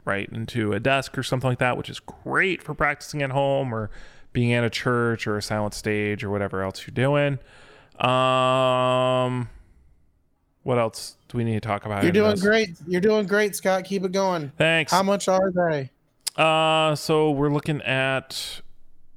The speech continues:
Speaker 1: uh, ba, ba, ba, ba, ba, ba, ba. Uh, we have pounds pricing. I don't have U S pricing on them yet.
Speaker 2: All right.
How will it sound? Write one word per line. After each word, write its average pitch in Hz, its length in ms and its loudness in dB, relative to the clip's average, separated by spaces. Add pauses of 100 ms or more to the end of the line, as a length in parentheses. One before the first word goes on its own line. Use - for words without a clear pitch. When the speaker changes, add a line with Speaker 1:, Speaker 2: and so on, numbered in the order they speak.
(480)
Speaker 1:
uh, 113 880 2
ba, 104 200 -6
ba, 107 120 -4
ba, - 80 -4
ba, - 140 -6
ba, - 180 -8
ba, - 140 -6
ba. 113 420 2 (580)
Uh, 104 320 0
we 104 100 2
have 101 100 -2
pounds 101 340 -2
pricing. 98 400 -4
I 98 80 -2
don't 104 140 -2
have 104 140 -4
U 95 100 -2
S 92 80 -4
pricing 92 360 -6
on 76 200 -8
them - 20 -10
yet. - 180 -6 (1120)
Speaker 2:
All 180 100 6
right. 208 240 4